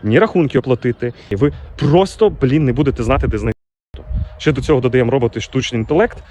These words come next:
А, професії залишаються отак, які будуть за-, залишатися з попитом. Ну, це там якісь творчі професії, і професії, які просто не може повторити штучний інтелект, і роботи, яких дуже-дуже мало насправді.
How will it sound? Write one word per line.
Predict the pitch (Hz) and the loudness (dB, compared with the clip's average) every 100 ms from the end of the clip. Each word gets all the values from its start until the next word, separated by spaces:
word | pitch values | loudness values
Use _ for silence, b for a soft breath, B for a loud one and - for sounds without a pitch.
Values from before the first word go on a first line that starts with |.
| B B - | B B -2
А, | 101 98 | 0 0
професії | - 139 226 123 | -2 -4 -4 -2
залишаються | 123 117 147 127 | -2 0 -2 0
отак, | 120 101 110 | -2 -2 -4
які | 107 113 107 | -2 0 0
будуть | 120 120 | 0 -2
за-, | 107 101 101 | 0 0 0
залишатися | 104 117 139 120 - | -2 -2 -2 -4 -8
з | |
попитом. | - 110 - 107 | -4 -4 -4 -4
Ну, | 156 | -2
це | - | -2
там | 123 | -2
якісь | 113 113 | -4 -6
творчі | 180 220 226 | 0 0 0
професії, | - 139 135 104 104 B B B B | -6 -4 -2 -4 -8 B B B B
і | - | -6
професії, | 156 147 190 | -2 0 0
які | 139 127 | -4 -4
просто | 139 - | -4 -2
не | 113 | 0
може | 123 123 | 0 0
повторити | 110 - 127 123 | -4 -4 -2 -2
штучний | - 120 113 | -4 -4 -2
інтелект, | 107 135 143 | -2 0 0
і | 120 | -2
роботи, | 131 113 104 | -2 -2 -4
яких | 98 117 | -6 -6
дуже-дуже | 127 185 160 175 107 117 123 110 | -2 -2 0 -2 -2 -4 -4 -4
мало | 104 113 101 | -2 -2 -2
насправді. | 95 - 95 90 | -4 -6 -10 -10